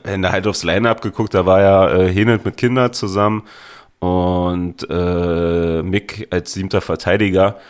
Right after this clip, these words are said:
Und ab einem bestimmten Punkt fand ich dann, hatte ich euch ja auch geschrieben, hat dann für mich dann noch Sinn gemacht, dass er da Mick, äh, mit in den Sturm nimmt und dann halt eine vierte Reihe hat und Aubin tendiert ja eh dazu, bei engeren Spielen dann nur noch auf, äh,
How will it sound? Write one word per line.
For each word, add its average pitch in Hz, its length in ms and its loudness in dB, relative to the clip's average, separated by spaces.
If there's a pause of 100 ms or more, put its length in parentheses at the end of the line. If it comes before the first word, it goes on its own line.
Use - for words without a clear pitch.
(520)
Und 90 120 -12
ab 80 140 -8
einem 107 100 -2
bestimmten 98 420 -2
Punkt 110 300 0
fand - 520 -8
ich 95 200 -6
dann, 92 400 2
hatte 92 100 -2
ich 95 100 -4
euch 87 140 -2
ja 98 80 0
auch 92 140 -2
geschrieben, 98 420 -6
hat 80 200 -6 (200)
dann 90 160 -4
für 95 140 -6
mich 92 160 -2
dann 92 140 0
noch 90 100 -2
Sinn 110 180 0
gemacht, 98 380 0
dass 87 100 -4
er 95 80 4
da 90 140 0
Mick, 95 240 -6
äh, 90 340 -2
mit 92 220 -4
in 95 80 -2
den 85 40 -6
Sturm 113 300 -2
nimmt 107 240 -2
und 92 120 -4
dann 90 100 -2
halt 92 160 -2
eine 98 80 -6
vierte 98 340 -4
Reihe 110 260 2
hat 107 220 -2
und 82 260 -8 (560)
Aubin 95 800 2
tendiert 98 380 -2
ja 98 80 2
eh 90 160 2
dazu, 104 320 0
bei 95 180 2
engeren 95 340 -4
Spielen 104 440 -4
dann 92 400 -2
nur 98 260 -4
noch 95 340 2
auf, 87 360 -2
äh, 87 460 0